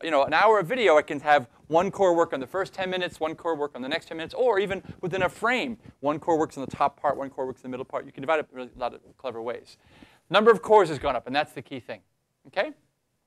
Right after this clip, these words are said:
We have handouts? Okay, let's get those started around so people have this, so you'll be able to make notes on this. Here we go. Around two thousand, there was a power curve.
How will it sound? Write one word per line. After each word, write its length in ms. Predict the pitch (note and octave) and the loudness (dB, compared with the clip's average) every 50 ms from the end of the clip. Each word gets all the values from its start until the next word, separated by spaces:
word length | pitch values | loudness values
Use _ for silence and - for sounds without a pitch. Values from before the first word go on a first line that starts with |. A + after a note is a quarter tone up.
| - _ _ _ _ _ _ _ _ - | -20 _ _ _ _ _ _ _ _ -10
We 60 | D3 | -6
have 60 | C#3 | -4
handouts? 440 | D#3+ F3 G#3 B3 - - - - _ _ _ _ _ _ _ _ _ _ - | -2 0 0 -2 -2 -6 -12 -20 _ _ _ _ _ _ _ _ _ _ -10
Okay, 260 | C#3 C#3 - B2 - _ _ _ - | -8 -6 -6 -6 -8 _ _ _ -8
let's 300 | C3+ C#3+ - - - - _ _ _ - | -8 -8 -8 -12 -20 -20 _ _ _ -8
get 120 | D#3+ D3+ | -8 -4
those 200 | - E3 D#3+ C#3+ | -2 -2 -2 -4
started 400 | - - - - - F3+ F#3 F#3 | -6 -10 -6 0 2 2 4 4
around 380 | F#3+ F#3 F#3 F#3 G3 G#3+ A#3 G#3+ | 4 4 6 6 8 6 4 2
so 100 | - E3+ | -2 -6
people 180 | E3+ F3 - D#3+ | -4 -2 -2 0
have 220 | E3+ D#3+ E3 D#3+ | 2 2 2 2
this, 220 | F3+ G#3+ G#3 - - - | 2 -2 -4 -6 -10 -16
so 140 | - - D3+ | -14 -10 -8
you'll 120 | C#3+ C#3+ | -4 -2
be 60 | C#3+ | -2
able 140 | D3 C#3+ C#3 B2 | -2 -2 -4 -6
to 100 | C3 C3+ | -10 -8
make 240 | C#3 C#3+ D3 C#3+ | -6 -6 -6 -6
notes 200 | C#3+ D3 D#3 - | -6 -8 -8 -6
on 120 | F3 D#3+ E3 | -8 -8 -8
this. 300 | E3+ G3 A#3 - - - _ _ _ _ _ _ _ - - - _ _ _ _ _ _ _ _ _ _ _ _ _ _ _ _ _ _ _ _ _ _ _ _ _ | -8 -10 -12 -12 -16 -20 _ _ _ _ _ _ _ -20 -20 -20 _ _ _ _ _ _ _ _ _ _ _ _ _ _ _ _ _ _ _ _ _ _ _ _ _
Here 200 | - F#3+ G#3+ A#3+ | 2 4 4 6
we 80 | B3 | 8
go. 300 | G#3+ A#3 G#3 D#3 A#2+ G#2+ - - - _ _ _ _ _ _ _ _ _ _ _ _ _ _ _ _ _ _ _ _ _ _ _ - | 10 10 10 10 8 2 -6 -16 -20 _ _ _ _ _ _ _ _ _ _ _ _ _ _ _ _ _ _ _ _ _ _ _ 2
Around 360 | G3 G#3+ B3 B3 B3 A#3 - | 6 8 8 8 8 6 4
two 180 | - D#4+ E4 | 2 2 2
thousand, 720 | - - D4 C4+ C4 C4 B3 F#3+ D#3 E3 D3 E3+ G#3+ B3 - _ _ _ _ _ _ _ _ _ _ _ _ _ _ _ _ _ _ _ _ _ | 4 6 6 8 8 8 6 4 2 0 -2 -2 -4 -8 -10 _ _ _ _ _ _ _ _ _ _ _ _ _ _ _ _ _ _ _ _ _
there 180 | - F3+ F#3+ F#3+ | 2 4 6 6
was 260 | F#3+ F#3+ F#3+ F3 - F3 | 6 6 4 2 0 0
a 160 | - E3+ E3 | 0 0 0
power 560 | - - - - - A3 A#3 B3 A#3 A3 F#3 | -2 -4 -10 -2 2 4 6 6 6 6 4
curve. 640 | - - - - F3 D#3+ C#3 A#2+ A#2 G#2+ G2 _ _ | 0 -4 -6 -4 -2 -2 -2 -2 -6 -10 -14 _ _